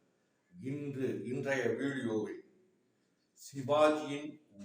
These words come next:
ஊட்டி வரை உறவா அல்லது இருமலர்களா, எது வெற்றி பெற்றது? சிவாஜியின் பன்னிரண்டு வருட சாதனை என்ன? விஜய், நடிகர் விஜய்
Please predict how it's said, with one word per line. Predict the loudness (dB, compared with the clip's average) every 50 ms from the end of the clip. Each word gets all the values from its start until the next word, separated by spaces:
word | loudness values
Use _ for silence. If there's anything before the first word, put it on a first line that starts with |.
| -8
ஊட்டி | -2 -2 0 0 -2 -4 -6 -4 -2
வரை | 0 0 0 0 -2
உறவா | -4 -6 -6 -8 -6 -2 0 2 2 2 2 0 0 -2 -6 -10 -16 -20 -20 -20 -20 -20 -20 -20 -20 -20 -20 -20 _ _ _ _
அல்லது | -4 -2 0 0 0 0 0 -2 -2
இருமலர்களா, | -4 -4 -6 -8 -8 -4 0 2 2 4 4 4 2 2 0 -2 -2 -2 -2 -4 -4 -8 -12 -14 -14 -14 -12 -10 -6 0
எது | 4 4 6 6 6 4 4
வெற்றி | 4 2 2 0 0 -2 -4
பெற்றது? | -2 -2 -2 -4 -4 -6 -10 -14 -14 -16 -18 -20 _ _ _ _ _ _ _ _ _ _ _ _ _
சிவாஜியின் | -10 -8 -6 -4 -4 0 2 4 4 6 6 4 2 2 0 2 2 2 0 -2 -4
பன்னிரண்டு | -4 -4 -4 -4 -2 -2 0 0 0 0 0 -2 -2 -4 -4 -2
வருட | 0 0 0 0 0 -2
சாதனை | -2 0 2 2 2 2 2 0 0 -2 -2 -4 -6
என்ன? | -8 -12 -12 -14 -16 -18 -18 -20 -20 -20 -20 _ _ _ _ _ _ _ _ _ _ _ _ _ _ _ _ _ _ -14 -8
விஜய், | -4 -4 0 4 6 6 6 6 4 0 -4 -8 -12 -10 -4
நடிகர் | -2 0 0 0 0 0 0 0 -2
விஜய் | -2 -4 -2 0 2 2 2 0 -4 -10